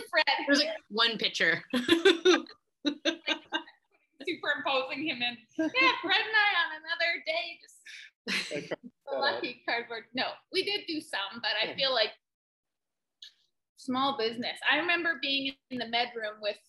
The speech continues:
Speaker 1: um, Christina Hartley, uh, or Gottfried now, I guess. Uh,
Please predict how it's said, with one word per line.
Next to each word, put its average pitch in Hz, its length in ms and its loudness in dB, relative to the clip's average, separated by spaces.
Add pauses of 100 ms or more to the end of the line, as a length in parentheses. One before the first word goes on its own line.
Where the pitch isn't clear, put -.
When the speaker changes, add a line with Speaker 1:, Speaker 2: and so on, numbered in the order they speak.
(160)
Speaker 1:
um, 208 220 -2
Christina 226 420 -8
Hartley, 208 600 -4 (220)
uh, 196 300 6
or 202 120 -2
Gottfried 202 500 -2
now, 196 160 0
I 196 60 -6
guess. 190 160 -2 (400)
Uh, 202 100 2